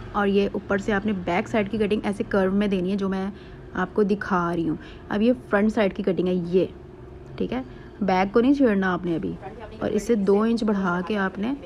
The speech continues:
cutting करनी है, ये देखें, दो inch बढ़ा के आपने cutting करनी है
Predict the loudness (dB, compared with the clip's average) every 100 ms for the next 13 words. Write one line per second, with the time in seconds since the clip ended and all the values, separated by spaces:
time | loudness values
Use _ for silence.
0 | -14 -8 -4 -2 -2 -2 -4 -4 -6 -12
1 | -16 -18 -18 -18 -14 -10 -8 -8 -8 -12
2 | -14 -18 -18 -18 -18 -18 -18 -18 -18 -20
3 | -20 -20 -20 -20 -20 -20 -10 0 4 6
4 | 6 6 2 2 0 0 2 0 0 0
5 | 2 0 0 -2 -2 -4 -2 -2 -2 -2
6 | -2 -2 -2 -4